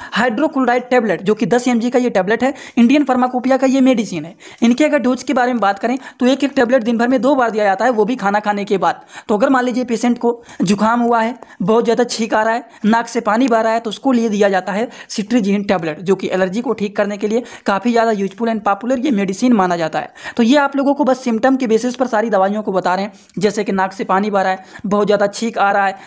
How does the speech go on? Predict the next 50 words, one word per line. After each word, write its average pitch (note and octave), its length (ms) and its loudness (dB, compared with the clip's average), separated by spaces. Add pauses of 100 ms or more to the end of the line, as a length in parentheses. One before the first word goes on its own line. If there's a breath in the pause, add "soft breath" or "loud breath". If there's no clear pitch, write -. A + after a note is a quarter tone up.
नाक G#3+ 240 -2
जाम A3+ 240 0
हो G#3+ 140 -4
गया G3+ 160 -2
है, G3 180 -4 (300 loud breath)
तो D4+ 80 4
इस D4 120 2
प्रकार C4 280 -2
से C4+ 120 -4
एलर्जी B3 400 2
हो B3+ 140 4
जाता F#3 260 0
है, D3 160 -4 (280)
जुकाम G#3+ 380 0
में C#4 120 4
एलर्जी A#3+ 340 2
भी A#3+ 120 4
हो B3+ 120 4
जाता F3 260 -2
है, D3+ 100 -6 (200 loud breath)
और G#3 100 2
उस C#4+ 140 0
एलर्जी B3 280 2
को B3 120 -2
ठीक G#3+ 220 -4
करने F#3+ 220 -2
के F#3+ 120 -4
लिए A#3 200 0
एंटी G3 240 0
एलर्जिक G3+ 380 0
मेडिसिन F#3+ 400 -4
को A#3+ 140 -4
दिया F#3+ 200 2
जाता D#3+ 220 -4
है। - 100 -12 (360 soft breath)
ये G3+ 200 2
भी C4+ 100 2
बात A#3 240 0
आप G3+ 100 0
सभी G#3+ 240 -2
लोगों A#3 180 4
को A#3 120 -2
पूरी A3+ 220 0
तरह A3 160 0
से A3 120 -4
समझ G3+ 240 0
में G#3 120 -2
आ G3 140 0
गया G#3 140 -2
होगा। G3+ 220 0